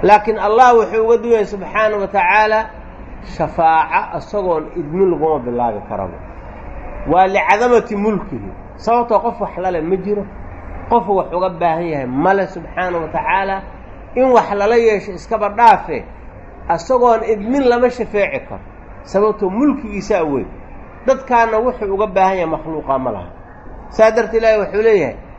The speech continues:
"Man dha alladhi yashfa'u 'indahu illa bi'idhnih." Waa likamaali mulki. Yaa waayo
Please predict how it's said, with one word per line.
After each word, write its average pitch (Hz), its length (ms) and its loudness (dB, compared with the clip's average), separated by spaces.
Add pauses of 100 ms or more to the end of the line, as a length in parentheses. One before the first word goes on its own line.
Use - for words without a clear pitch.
"Man 185 400 2
dha 170 80 0
alladhi 156 400 0
yashfa'u 135 400 -2
'indahu 120 360 -2
illa 113 240 0
bi'idhnih." 95 440 -4 (720)
Waa 123 100 2
likamaali 214 540 0
mulki. 269 360 -2 (720)
Yaa 233 240 6
waayo 185 360 2